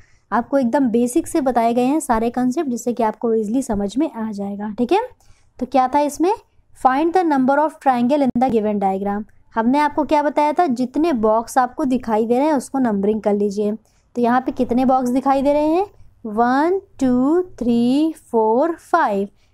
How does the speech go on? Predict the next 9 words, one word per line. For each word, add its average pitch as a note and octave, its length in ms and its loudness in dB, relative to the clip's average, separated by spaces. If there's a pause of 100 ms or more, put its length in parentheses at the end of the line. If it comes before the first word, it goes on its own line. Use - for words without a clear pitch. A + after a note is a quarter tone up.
(100)
यहाँ A#3 180 2
पे D4 120 0
five A#3 380 0
box A3 380 0
आपको G#3+ 260 0
दिखाई A3+ 380 -2
दे G#3 140 -4
रहे G3+ 140 -2
हैं। A3 120 -6